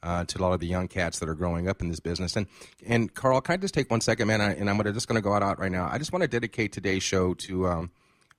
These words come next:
our, our dear friend that we lost last year, um, uh, the legendary conga player for Santana, and, uh,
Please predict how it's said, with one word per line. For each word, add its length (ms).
our, 440
our 120
dear 200
friend 320
that 120
we 100
lost 420
last 360
year, 400
um, 400
uh, 480
the 120
legendary 880
conga 320
player 280
for 160
Santana, 500
and, 140
uh, 200